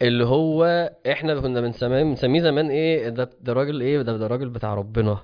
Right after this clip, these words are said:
ده، ده إيه، ده <clears throat> ال-، اللي هو م-، عايش كده في، في، في حالة كده إيمانية، عنده قلب حي، وبيعيط لما يقرأ قرآن، ويتكلم عن ربنا بكل حب. فهو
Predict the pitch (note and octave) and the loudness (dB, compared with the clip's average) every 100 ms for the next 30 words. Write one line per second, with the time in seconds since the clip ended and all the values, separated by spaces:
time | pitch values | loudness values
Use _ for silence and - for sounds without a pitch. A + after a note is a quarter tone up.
0 | - G#2 G#2+ G#2+ G#2+ A#2+ A#2+ A2 A2 G#2+ | -4 -2 0 2 2 2 2 0 -2 -2
1 | G#2 G2 G#2 - - - - - - _ | -2 -4 -6 -10 -20 -20 -20 -20 -20 _
2 | - G3 D3+ C3+ A#2 A#2 A#2 A#2 A#2 A#2 | -2 0 0 -2 -2 0 0 -2 0 2
3 | C#3+ F3 D#3+ C3+ B2+ B2 - - A#2+ C#3+ | 2 4 4 2 -2 -6 -12 -14 -6 -2
4 | E3+ D3+ D#3+ D#3+ - - - A2 - C#2 | -2 -4 -4 -4 -6 -14 -18 -18 -16 -14
5 | - - - D3+ E3 C3+ C#3+ D#3 C3+ A#2+ | -6 -2 2 2 2 0 -2 -2 -2 -2
6 | A2+ C#3 C#3+ B2+ C#3+ C3 C#3 C3 B2 B2 | -2 -2 -2 -2 -2 -2 -4 -6 -2 0
7 | C#3+ C#3+ B2+ B2 B2+ C#3+ C#3+ B2+ A#2 A#2+ | 0 0 0 0 2 2 0 -4 -4 -2
8 | C3 - A2+ A2+ B2+ C3+ B2+ A2+ - C3+ | -2 -4 -8 -4 0 0 0 -4 -6 -6
9 | C3+ B2+ A#2 A2+ G#2 A#2+ C3 B2 - C3 | -6 -4 -2 -2 -2 0 0 0 -2 0
10 | A#2+ A2+ C3+ C3 - - - - - - | 0 0 -2 -2 -8 -8 -20 -20 -20 -10
11 | - G2+ C3 F3+ F3+ | -2 2 4 4 4